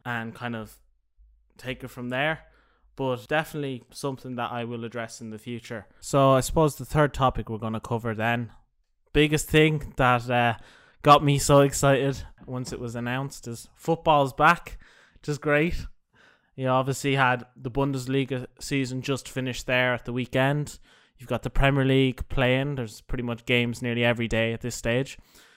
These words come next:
You've got the French League didn't come back. That one finished. That was decided by the French themselves. You've got the Italian League and the Spanish League both back flying through as well in their games.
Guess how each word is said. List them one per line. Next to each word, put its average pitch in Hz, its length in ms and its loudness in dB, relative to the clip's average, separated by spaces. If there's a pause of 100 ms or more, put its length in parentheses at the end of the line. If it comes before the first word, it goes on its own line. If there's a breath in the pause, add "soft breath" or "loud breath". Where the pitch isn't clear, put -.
(140)
You've 113 180 -12
got 113 460 -2 (140)
the 123 80 -10
French 139 480 -2
League 135 500 -2
didn't 147 280 -2
come 131 200 -4
back. 127 360 2
That 127 180 -4
one 120 140 -8
finished. 123 480 -8
That 107 140 -6
was 113 200 -12
decided 113 440 -6
by 107 180 -6
the 107 100 -12
French 113 340 -10
themselves. 120 640 -6 (300 loud breath)
You've 117 120 -10
got 117 180 -8
the 113 440 -2
Italian 147 540 0
League 143 420 -4 (340 soft breath)
and 113 160 -8
the 107 60 -8
Spanish 135 460 -2
League 135 260 -2 (100)
both 123 320 -4
back - 460 -2
flying 123 380 -6
through 123 320 -8
as 113 100 -10
well 123 240 -4
in 120 100 -8
their 120 120 -6
games. 135 480 -6